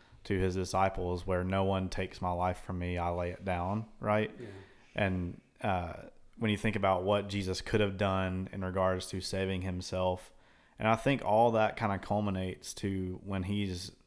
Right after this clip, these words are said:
Speaker 1: when he's dying, and the Roman centurion sees him, and as he gives up his spirit, he's like, "Truly, this was the Son of God." Like, he, what, what really speaks volumes is not,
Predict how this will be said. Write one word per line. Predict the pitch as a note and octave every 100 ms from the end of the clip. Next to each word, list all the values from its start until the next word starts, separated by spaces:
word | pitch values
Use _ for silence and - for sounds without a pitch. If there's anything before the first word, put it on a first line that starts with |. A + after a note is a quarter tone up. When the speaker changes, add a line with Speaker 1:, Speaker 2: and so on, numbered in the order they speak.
| _
Speaker 1:
when | G2+
he's | F#2+ F#2+
dying, | E2 E2 G2 D2 G2+ G#2 - - - - -
and | G2+
the | G2
Roman | F#2 G2+ G2
centurion | G2 G2 F#2 G2 G2 F#2+ F2+ F2
sees | - F#2+ F#2
him, | F2+ F#2
and | F#2
as | F#2
he | F#2
gives | G2+ F#2+ F#2 - - - - - -
up | G2+ - - -
his | G#2+ F#2+ F#2 -
spirit, | - - G2+ G#2+ F2 E2+ - - - -
he's | F#3+ F2
like, | E2 E2 - - - _ -
"Truly, | - G2 E2+
this | F#2+ F#2
was | F2+ E2+
the | F2+
Son | F#2 E2
of | -
God." | F#2 C#2 F#2 G#2+ - - - -
Like, | G#2+
he, | A2+ A2+ - - - - _
what, | - A#2 B2 A2+ G#2 - -
what | B2+ A#2
really | G#2+ C3 A#2+
speaks | - - A#2 -
volumes | G2+ F#2+ A#2 G#2+ F2 F2 F#2 - - _ -
is | G#2+ G2+
not, | G2 G2 G#2+ G#2 - -